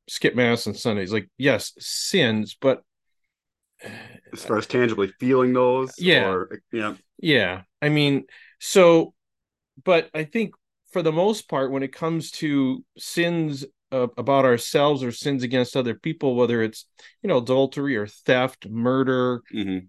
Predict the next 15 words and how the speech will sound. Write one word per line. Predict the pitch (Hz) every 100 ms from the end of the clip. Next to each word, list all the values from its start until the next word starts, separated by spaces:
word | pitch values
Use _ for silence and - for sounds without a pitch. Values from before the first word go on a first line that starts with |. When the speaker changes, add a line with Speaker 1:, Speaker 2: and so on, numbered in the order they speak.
| _
Speaker 1:
even | 147 135 117
coveting | - - 143 147 147 143 147 -
someone | - 151 135
else's | 131 135 - 131
stuff, | - 131 127 -
I | 123
think | 135 123 - _ - _ _ _ _ _ _ _ _
Speaker 2:
Clear | - 170 165 147
Speaker 1:
it |
Speaker 2:
physical | 131 135 110 107
issues | 98 - 92 -
could | 104 78
result | 85 82 76
from | 67
those. | 53 -